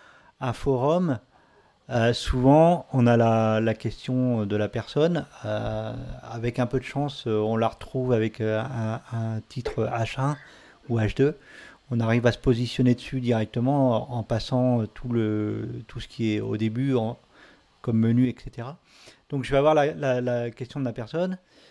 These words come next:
Je vais me retrouver avec, euh, plus bas, si je descends, avec, euh, des cadres, euh, avec les cadres, euh, des réseaux sociaux, donc, euh, Facebook, Twitter, euh, euh, je like, et cetera.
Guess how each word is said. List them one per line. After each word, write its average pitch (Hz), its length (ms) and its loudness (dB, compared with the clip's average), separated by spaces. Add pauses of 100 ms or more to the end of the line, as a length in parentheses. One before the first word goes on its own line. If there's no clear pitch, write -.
(300)
Je - 140 -8
vais 143 60 4
me 143 60 4
retrouver 147 600 4
avec, 120 380 2
euh, 113 640 2 (220)
plus - 220 -10
bas, 135 320 2
si 131 220 -8
je 117 40 -6
descends, 135 520 2
avec, 113 340 0
euh, 113 120 -2
des 110 220 -2
cadres, 127 480 0
euh, 107 420 0 (600)
avec 117 240 -4
les 110 100 -2
cadres, 117 320 0
euh, 113 300 -6
des 113 100 -4
réseaux 117 240 -2
sociaux, 143 340 -6
donc, 131 240 -2
euh, 110 140 0
Facebook, 120 580 -6
Twitter, 120 360 -4
euh, 117 760 0 (640)
euh, 55 960 -8 (260)
je 110 120 -4
like, 120 440 0
et 110 80 -8
cetera. 120 560 -2